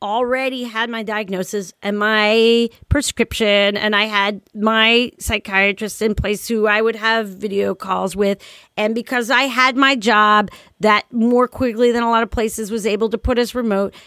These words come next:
and blah, blah, blah. And because, as it turned out, the, uh, my day job, the, the thing I needed to pay the rent,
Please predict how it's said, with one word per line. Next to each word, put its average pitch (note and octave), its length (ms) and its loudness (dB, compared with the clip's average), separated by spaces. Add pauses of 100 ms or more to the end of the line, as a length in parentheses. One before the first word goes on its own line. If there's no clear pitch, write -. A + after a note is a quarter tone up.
(140)
and F#3+ 240 -6
blah, D4 340 2 (220)
blah, A3+ 380 2 (160)
blah. A3 320 0
And A3+ 160 0
because, B3+ 320 0
as C4 120 0
it C#4 120 -4
turned C4 280 -2
out, B3+ 280 0 (540)
the, A3+ 420 -4
uh, G#3 240 4 (100)
my G#3 340 -2 (320)
day A#3 260 4
job, G#3+ 520 2
the, G#3 280 -2
the G3+ 380 -6
thing B3+ 240 2
I A#3 100 4
needed A#3+ 220 0
to A#3+ 60 0
pay A#3+ 200 4
the B3 120 2
rent, A3 360 0